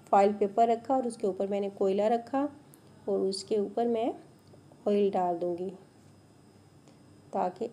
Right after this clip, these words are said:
अच्छे से इसमें से smoke आ जाए। ये देखें, ऑयल मैंने one teaspoon डाला है, ये शायद उससे भी थोड़ा सा कम, और इसे cover कर दूँगी दो से तीन minute के लिए।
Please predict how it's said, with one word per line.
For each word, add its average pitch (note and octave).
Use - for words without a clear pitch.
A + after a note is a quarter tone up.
अच्छे A3+
से A3
इसमें G#3
से F#3+
smoke F#3
आ F#3
जाए। G#3
ये G3+
देखें, G3+
ऑयल G3
मैंने G3+
one G3+
teaspoon G#3
डाला A3
है, B3
ये A#3
शायद G#3+
उससे G#3+
भी B3+
थोड़ा B3
सा B3+
कम, A#3+
और A3+
इसे G#3
cover G#3+
कर G#3
दूँगी G3+
दो G3
से A#3+
तीन B3
minute G3
के F#3
लिए। -